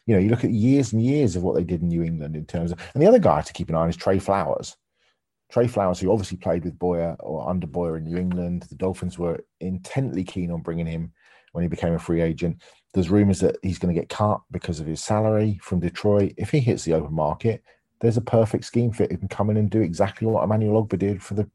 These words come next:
the same amount of snaps and probably, you know, not much more money than Ogbah's being paid currently. So, um,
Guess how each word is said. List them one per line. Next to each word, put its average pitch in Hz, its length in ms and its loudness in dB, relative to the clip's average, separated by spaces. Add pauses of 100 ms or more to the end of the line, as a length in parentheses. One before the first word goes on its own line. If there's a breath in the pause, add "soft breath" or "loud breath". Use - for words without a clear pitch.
(100)
the 98 80 -4
same 110 200 2
amount 107 240 2
of - 60 -4
snaps - 340 -2
and 104 80 -6
probably, 113 340 0 (360 loud breath)
you 120 100 -2
know, 104 180 2 (840)
not 117 260 2
much 98 260 2
more 117 200 6
money 113 220 4
than 113 120 0
Ogbah's 117 280 0
being 120 220 0
paid 113 240 -2
currently. 120 420 -2
So, 87 360 2 (520 soft breath)
um, 90 420 0